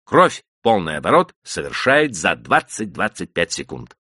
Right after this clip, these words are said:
С годами скорость движения лимфы уменьшается, и связано это прежде всего с тем, что с возрастом снижаются тонус кровеносных сосудов,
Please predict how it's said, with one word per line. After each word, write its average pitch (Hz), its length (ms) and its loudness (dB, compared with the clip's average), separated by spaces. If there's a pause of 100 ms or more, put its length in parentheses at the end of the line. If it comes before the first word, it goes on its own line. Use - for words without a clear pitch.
(360)
С - 80 -8
годами 208 320 4
скорость 190 380 2
движения 143 380 2
лимфы 147 720 4
уменьшается, - 1000 -6
и - 80 -12
связано 202 580 4
это 170 240 2
прежде 185 360 2
всего 165 260 -4
с - 120 -8
тем, 190 200 4
что - 240 -4
с - 140 -6
возрастом 143 880 2 (280)
снижаются 147 840 2
тонус 151 540 4
кровеносных 127 600 0
сосудов, 113 600 0